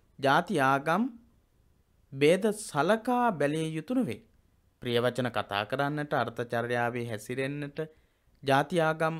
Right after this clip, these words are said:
බැල්-, බලන්නට අවශ්‍ය කරන්නේ නැහැ. සියලු සත්වයන් පිළිබඳ සමානාත්මතාවයෙන් ක්‍රියා කළ යුතුය.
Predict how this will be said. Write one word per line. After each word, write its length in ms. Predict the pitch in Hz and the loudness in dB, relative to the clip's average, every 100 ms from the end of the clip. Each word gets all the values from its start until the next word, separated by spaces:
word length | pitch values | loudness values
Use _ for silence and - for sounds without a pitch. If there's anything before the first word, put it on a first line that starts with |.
| - _ | -12 _
බැල්-, 320 | 139 123 - | -4 -4 -4
බලන්නට 520 | 131 127 127 127 117 | -2 -2 -2 -4 -4
අවශ්‍ය 420 | 117 113 113 - | -4 -4 -8 -10
කරන්නේ 360 | 110 107 104 110 | -6 -4 -4 -6
නැහැ. 260 | 107 107 - _ _ - | -10 -12 -16 _ _ -2
සියලු 280 | 202 233 277 | 2 2 2
සත්වයන් 420 | 156 156 220 220 | 0 0 0 0
පිළිබඳ 360 | 220 208 214 208 | -2 -2 -2 -2
සමානාත්මතාවයෙන් 1000 | 156 147 156 160 156 165 165 160 160 151 | -2 -2 -2 -4 -6 -6 -4 -4 -4 -8
ක්‍රියා 300 | - 127 131 | -4 -2 0
කළ 160 | 139 | -2
යුතුය. 280 | 135 120 - | -4 -6 -10